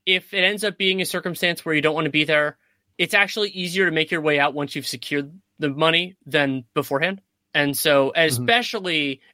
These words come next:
Speaker 1: especially on a rookie scale extension, 'cause it comes a year early. So
Speaker 2: Yep.
Speaker 1: for, for Zion to force his way out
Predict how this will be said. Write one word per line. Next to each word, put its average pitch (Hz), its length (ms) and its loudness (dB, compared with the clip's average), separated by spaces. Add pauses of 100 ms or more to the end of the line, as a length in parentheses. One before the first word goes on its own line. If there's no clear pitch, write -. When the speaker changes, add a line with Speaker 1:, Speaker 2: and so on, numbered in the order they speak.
Speaker 1:
especially 165 680 0
on 143 180 0
a 131 40 -4
rookie 135 300 -4
scale 139 340 0
extension, 147 400 -4
'cause 135 160 -2
it 120 60 -10
comes 139 220 -2
a 127 60 -4
year 127 320 -4 (140)
early. 135 380 -4 (560)
So 160 240 2
Speaker 2:
Yep. 139 120 -6 (140)
Speaker 1:
for, 175 340 0
for 185 140 2
Zion 226 380 4
to 190 80 -2
force 196 260 0
his 165 160 -4
way 156 180 4
out 147 240 2